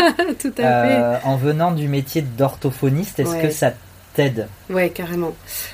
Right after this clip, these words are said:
Speaker 1: Carrément, euh, de, de savoir comment transmettre un message et de surtout l'enregistrer. <laughs> Garder une trace, parce que,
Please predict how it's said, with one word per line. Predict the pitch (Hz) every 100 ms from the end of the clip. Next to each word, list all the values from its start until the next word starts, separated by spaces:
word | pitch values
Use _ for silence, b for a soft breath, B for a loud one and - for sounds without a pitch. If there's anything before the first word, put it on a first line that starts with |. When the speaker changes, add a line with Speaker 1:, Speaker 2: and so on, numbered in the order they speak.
| B
Speaker 1:
Carrément, | 196 180 185 180 165 -
euh, | 170
de, | 160 175 175
de | 170 170
savoir | - 202 196 208 - -
comment | - 226 220
transmettre | 220 190 180 190 185 -
un |
message | 175 180 - 190 180 - -
et | 349
de | 226
surtout | 196 - - - 180 165 - -
l'enregistrer. | 190 190 165 151 156 147 180 - - 403 - - - - -
<laughs> | 359 - 294 - - - - - - -
Garder | 160 180 180 190
une | 226 311 349
trace, | - 359 427 -
parce | - 175
que, | -